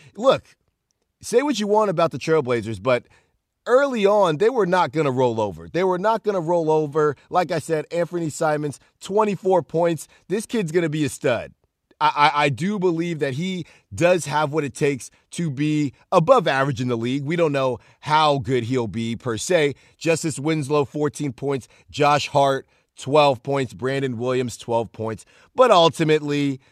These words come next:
the Warriors had no business losing this game.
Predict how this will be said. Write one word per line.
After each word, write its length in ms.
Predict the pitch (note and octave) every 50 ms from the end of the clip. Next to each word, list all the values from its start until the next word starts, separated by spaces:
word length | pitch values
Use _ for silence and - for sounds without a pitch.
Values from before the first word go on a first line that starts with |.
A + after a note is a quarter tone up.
| _ _ -
the 120 | F3 G3+
Warriors 500 | G3 F3 F3+ F3 E3+ E3+ E3+ E3 D3 -
had 160 | E3 D3 D3
no 220 | C#3 C#3 C#3 C#3 B2+
business 400 | B2 C3 C3+ A2+ A#2+ B2 - A2+
losing 320 | A2+ B2 A#2 G2 A2+ A#2
this 180 | A2+ G#2+ - -
game. 380 | A#2 A2+ A2+ A2 A2 A2 -